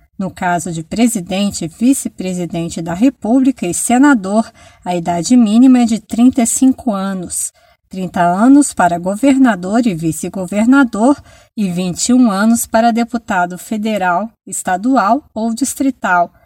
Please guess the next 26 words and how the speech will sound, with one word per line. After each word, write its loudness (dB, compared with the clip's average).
Não -6
são -8
permitidas 0
candidaturas 0
avulsas, 0
aquelas -4
sem 0
filiação 0
partidária 0
ou -14
sem 0
escolha -2
em 0
convenção. 0
Quanto 0
à 0
decisão -4
sobre -6
as -8
coligações, -2
os -8
partidos -4
políticos -6
e -2
as -4
federações -2